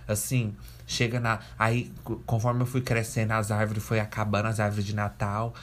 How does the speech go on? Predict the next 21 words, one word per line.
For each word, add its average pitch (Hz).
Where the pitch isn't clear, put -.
foi 110
sobrando 107
só 127
uma 139
bolinha 110
assim, 135
aí 120
foi 113
tirando 110
a 104
bo-, 101
não, 113
primeiro 110
foi 117
tirando 107
os, 101
os, 104
os, 104
os 110
anjos, 101
né? 101